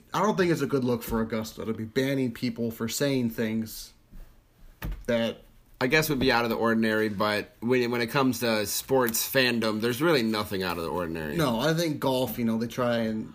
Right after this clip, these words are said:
Speaker 1: golf has a certain standard that they hold themselves to, where they're not gonna get too rowdy.
Speaker 2: They're not trying to be Happy Gilmore.
Speaker 1: Or, no, they, exactly. They don't want Happy Gilmore out there, but I think at a certain point,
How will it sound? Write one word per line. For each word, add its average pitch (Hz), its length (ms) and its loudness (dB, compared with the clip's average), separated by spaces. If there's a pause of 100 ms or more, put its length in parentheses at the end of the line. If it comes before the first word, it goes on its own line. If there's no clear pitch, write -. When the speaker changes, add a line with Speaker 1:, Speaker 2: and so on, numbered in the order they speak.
(360)
Speaker 1:
golf 143 400 0 (1120)
has 147 280 2
a 143 60 -2
certain 131 340 0
standard 117 480 -2
that 110 160 -10
they 113 80 0
hold 110 260 -4
themselves 101 480 -6
to, 110 300 0
where 107 200 -4
they're 117 120 -2
not 120 260 -2
gonna 117 140 -2
get 113 260 -4
too 135 180 2
rowdy. 117 460 0
Speaker 2:
They're 170 100 6
not 190 220 6
trying 165 300 4
to 151 60 0
be 147 120 4
Happy 143 280 2
Gilmore. 123 500 2
Speaker 1:
Or, 156 200 2
no, 139 280 4
they, 123 240 2 (160)
exactly. 139 500 0
They 117 80 0
don't 147 180 2
want 165 180 2
Happy 143 320 0
Gilmore 117 420 2
out 113 160 -2
there, 117 160 0
but 139 180 2
I 147 60 2
think 175 260 -2
at 165 100 4
a 151 80 2
certain 135 300 0
point, 127 420 0